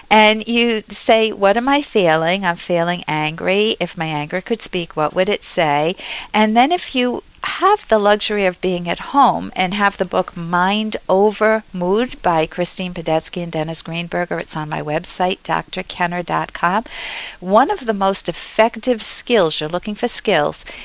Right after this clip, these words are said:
is called a thought record, where you spill out your emotion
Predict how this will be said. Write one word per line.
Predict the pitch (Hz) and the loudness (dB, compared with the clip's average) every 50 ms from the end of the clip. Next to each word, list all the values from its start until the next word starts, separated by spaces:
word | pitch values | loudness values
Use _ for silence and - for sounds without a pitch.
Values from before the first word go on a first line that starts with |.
| - - | -8 -2
is | - 208 196 - | 0 0 2 0
called | - - - 254 269 277 - | 0 2 4 4 4 4 2
a | 277 | 0
thought | 254 - - - 254 254 262 247 - | -2 -4 -2 2 4 4 4 4 2
record, | 185 170 151 147 - - 147 160 | 2 0 0 0 0 -4 -4 -2
where | 160 175 180 | -2 -2 -2
you | 185 190 202 202 208 190 | 0 -2 -2 -2 -4 -4
spill | - - - - - - 262 277 294 | -4 -4 -4 -2 2 2 4 4 6
out | 285 269 247 - - | 6 4 4 2 2
your | 208 208 202 196 | 2 2 4 4
emotion | 190 180 175 175 180 202 220 - - 285 302 320 370 392 | 2 2 2 2 2 2 4 2 2 2 0 -2 -4 -6